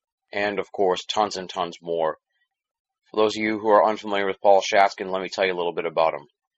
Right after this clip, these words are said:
Paul Shatskin has led a life of multiple and diverse pursuits. After graduating from Antioch College in nineteen seventy-three with a degree in communications, he worked in the television industry in Hollywood and earned an Emmy nomination for his pioneering work in computerized videotape editing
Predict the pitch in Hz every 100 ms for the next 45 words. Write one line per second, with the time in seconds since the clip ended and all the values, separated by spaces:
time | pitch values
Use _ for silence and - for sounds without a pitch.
0 | _ _ - 107 104 110 98 - 90 90
1 | 92 90 90 87 78 104 107 - 98 82
2 | 80 78 85 87 - - 78 - - -
3 | _ _ _ _ - 90 87 98 98 98
4 | 92 92 92 95 92 92 107 98 98 90
5 | 85 82 78 - 82 80 95 98 90 78
6 | 82 87 80 78 82 73 - 104 113 101
7 | - _ _ _ _ - 104 127 131 120
8 | 120 104 98 104 82 78 - 85 85 82
9 | 78 71 76 80 82 90 95 104 107 104
10 | 104 92 80 78 73 - 85 82 78 -
11 | 101 101 95 87 76 76 - 71 - -
12 | 98 95 92 90 87 85 82 90 - 87
13 | 92 76 73